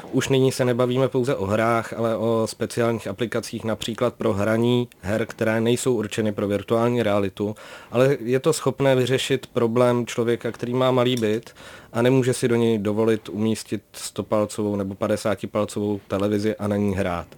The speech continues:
Eh, je možné se ponořit do té virtuální reality a vytvořit si prostředí, jaké potřebujete. Krom toho už je možné tam najít i virtuální kancelář, to znamená, pokud někdo vysloveně potřebuje více monitorů kolem sebe,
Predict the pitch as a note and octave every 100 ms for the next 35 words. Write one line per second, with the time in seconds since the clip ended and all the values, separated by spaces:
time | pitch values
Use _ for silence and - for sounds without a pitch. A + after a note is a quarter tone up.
0 | - - - - G#2+ G#2+ G#2+ G#2+ A#2 A2
1 | A2+ A#2 A2 A#2 A2 - A2 A2 G#2 A#2
2 | A2+ A2 G#2+ A2 A2+ A2+ G2+ G2+ G#2+ A2
3 | - G#2 A2 - A2+ G#2+ G2+ - G#2+ G#2
4 | - A2 G#2+ - E2+ - - - - G#2+
5 | G#2 G2+ G2+ G#2+ G#2+ G#2+ - - - A2+
6 | G#2+ A2 G#2 A2 A2 A2+ G#2 G#2+ G#2+ G2
7 | G#2+ G#2+ - A2+ A2+ G#2+ G#2 G#2+ B2+ A2+
8 | F#2 - F#2+ G#2 G2+ G#2 G#2 G2 - -
9 | G#2+ - A2 A2 G#2 G#2+ G#2+ - A2 G#2+
10 | A2+ - A#2 A2+ G#2 A2 - A#2 A2+ A#2
11 | A#2+ A2+ G#2 A2+ G#2+ G#2 G#2 G#2+